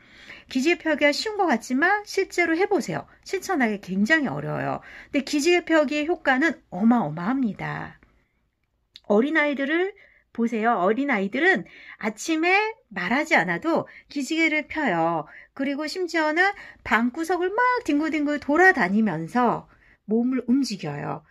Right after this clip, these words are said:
그래서 아이들은 자면서 복식호흡을 해서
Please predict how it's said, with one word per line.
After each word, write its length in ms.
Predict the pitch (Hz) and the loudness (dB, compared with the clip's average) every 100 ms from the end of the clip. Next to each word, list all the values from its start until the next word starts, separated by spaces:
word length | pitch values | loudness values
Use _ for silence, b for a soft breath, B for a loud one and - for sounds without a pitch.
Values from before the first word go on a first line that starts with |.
| b b | b b
그래서 160 | - 196 | -4 -2
아이들은 440 | 180 220 240 233 | 0 0 -2 -2
자면서 640 | 226 170 180 190 311 359 | -4 -6 -6 0 0 0
복식호흡을 600 | - - 208 208 175 196 | -4 -10 -10 -4 -4 -2
해서 520 | 208 226 320 330 226 | -2 0 2 0 0